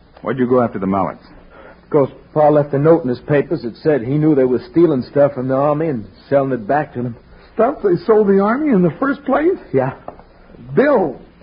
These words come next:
Speaker 3: that's enough cause for them Mallets to try to put Jim's pa out of the way.
Speaker 1: You figure Bob found that note, too?
Speaker 2: Sure. So they kill him for the same thing, and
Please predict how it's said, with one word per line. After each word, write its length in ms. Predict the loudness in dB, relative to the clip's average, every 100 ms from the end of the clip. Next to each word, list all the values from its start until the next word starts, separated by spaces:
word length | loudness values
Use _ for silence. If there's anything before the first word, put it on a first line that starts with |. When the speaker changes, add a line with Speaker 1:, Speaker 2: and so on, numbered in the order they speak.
| -18 -6
Speaker 3:
that's 300 | -4 -4 -4
enough 340 | -2 0 -2 -2
cause 260 | 0 0
for 120 | 0
them 220 | 0 2 2
Mallets 320 | 2 0 0
to 100 | -2
try 260 | 0 -2 0
to 80 | -2
put 240 | -2 -2
Jim's 280 | -2 0 -2 0
pa 300 | 0 2 2
out 180 | 4 4
of 80 |
the 60 | 2
way. 520 | 2 2 2 -2 -4 -6
Speaker 1:
You 160 | -2 2
figure 240 | 2 2
Bob 320 | 2 2 2
found 220 | 0 0
that 180 | 0 0
note, 240 | 0 0 0
too? 220 | -2 -2 -10 -20 -2
Speaker 2:
Sure. 320 | -2 0 -6 -10 -20 -20 -20 _ -10
So 60 | -6
they 100 | 0
kill 260 | 2 4
him 320 | 4 2 0
for 60 | -2
the 120 | -4
same 340 | -2 0 0 0
thing, 280 | 0 0 0
and 220 | -2